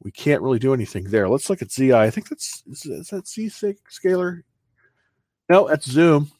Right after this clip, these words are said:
Yeah. Yeah, Zoom, unfortunately, has, you know, it's just been a little bit difficult with Zoom. As you can see, we do, we, we have, we have now confirmed a downward trend.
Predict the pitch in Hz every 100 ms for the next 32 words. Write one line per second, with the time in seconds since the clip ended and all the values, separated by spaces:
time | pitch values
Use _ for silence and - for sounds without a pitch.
0 | _ - 113 117 110 _ _ _ _ -
1 | - _ _ 139 139 127 131 208 240 220
2 | 196 - - 156 - 220 262 - 156 101
3 | 123 131 156 143 127 120 - _ - 143
4 | 135 123 120 _ - - _ - 147 156
5 | - 165 147 131 131 139 135 135 110 _
6 | _ _ 92 117 185 240 208 202 220 175
7 | 110 - 95 - 95 90 _ _ _ _
8 | _ 120 123 175 170 - 135 127 127 156
9 | 160 127 135 87 123 123 120 - 131 135
10 | 120 117 135 147 143 _ _ _ _ -
11 | 135 - 156 170 170 156 160 170 165 127
12 | 107 104